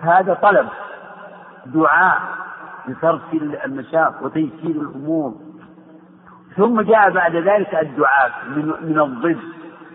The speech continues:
يعني طلب، يعني تضمن طلب المحبوب ودفع المكروه. يعني مثل ما تقول: "اللهم أنا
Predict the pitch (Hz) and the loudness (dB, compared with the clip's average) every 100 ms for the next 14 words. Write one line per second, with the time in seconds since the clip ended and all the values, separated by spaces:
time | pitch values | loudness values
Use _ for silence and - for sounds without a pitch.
0 | - - - - - - 113 117 123 160 | -20 -20 -20 -20 -20 -10 -4 -4 -2 2
1 | 180 196 185 180 - - - - 117 127 | 4 4 2 -6 -10 -16 -18 -6 -2 -2
2 | 135 131 156 165 202 185 156 131 113 - | -2 -4 -2 2 2 2 -2 -4 -6 -14
3 | - - - - 190 196 190 175 147 143 | -16 -18 -20 -2 4 6 6 4 0 -2
4 | 135 131 143 151 - - 185 214 220 - | -2 -4 -2 -2 -2 -2 2 4 2 -4
5 | - - - - - 139 156 165 160 208 | -16 -18 -20 -20 -12 0 6 6 8 4
6 | 202 - 165 190 190 196 180 180 214 214 | 4 -4 -2 -2 2 4 2 2 4 4
7 | - - - - - - - - - - | 2 -6 -16 -16 -18 -18 -18 -20 -16 -6
8 | 135 151 151 208 180 120 127 139 - - | -2 -2 0 -2 0 -2 -4 -10 -4 0
9 | 170 135 127 135 131 147 127 | 2 0 -4 -6 -6 -6 -8